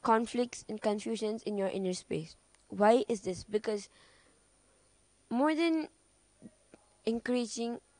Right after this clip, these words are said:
and seeing yourself as the consciousness that is within you, you have, you're more relating yourself to the component of incompletions and emotions and the mind. Understanding you're beyond this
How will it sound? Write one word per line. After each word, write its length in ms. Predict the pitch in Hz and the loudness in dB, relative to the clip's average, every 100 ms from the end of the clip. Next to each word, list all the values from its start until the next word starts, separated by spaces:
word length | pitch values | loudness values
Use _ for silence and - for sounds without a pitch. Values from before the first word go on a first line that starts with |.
| _ _ _ | _ _ _
and 140 | - 214 | -6 -4
seeing 280 | - 311 | 0 0
yourself 520 | 311 254 - 220 214 - - | 2 0 -2 -2 -4 -8 -6
as 240 | 226 208 | -4 -4
the 120 | - 202 | -6 -4
consciousness 640 | 214 220 240 247 247 240 | -2 -2 -2 -4 -4 -2
that 120 | 214 | 0
is 140 | 190 180 | 0 -2
within 320 | 185 185 180 | 0 0 0
you, 220 | 175 208 - - - _ - | -4 -8 -14 -20 -20 _ 0
you 140 | 226 | 2
have, 200 | 240 226 - - | 2 0 -12 0
you're 300 | 240 240 240 | 6 6 6
more 200 | 247 277 | 4 2
relating 500 | 254 220 240 294 294 | 2 4 4 2 -2
yourself 560 | 269 - 220 220 226 - | -2 -2 -2 -2 -4 -12
to 60 | 208 | -10
the 220 | 214 208 220 _ _ - | -6 -6 -8 _ _ -4
component 460 | 208 202 214 214 | -4 -2 -2 -2
of 120 | 208 | 0
incompletions 840 | 208 240 269 254 226 214 202 202 - | 0 0 0 -2 -2 -2 -4 -6 -6
and 140 | 196 190 | -6 -4
emotions 800 | 196 208 247 - 208 196 - - - - - _ _ _ - | -2 -2 -2 -4 -6 -6 -12 -20 -20 -20 -20 _ _ _ 0
and 480 | 202 196 196 196 - _ - - | 4 4 2 -2 -12 _ -14 -6
the 80 | |
mind. 540 | 196 202 214 226 180 - - _ _ _ _ _ _ _ _ _ _ - - - _ _ _ _ _ - | 2 6 6 6 0 -8 -20 _ _ _ _ _ _ _ _ _ _ -20 -20 -20 _ _ _ _ _ 0
Understanding 580 | 226 294 320 311 302 320 | 0 2 -2 -2 0 0
you're 140 | 294 | 0
beyond 600 | 208 202 233 240 285 285 | 0 0 2 4 2 0
this 360 | 202 - - | -4 -6 -8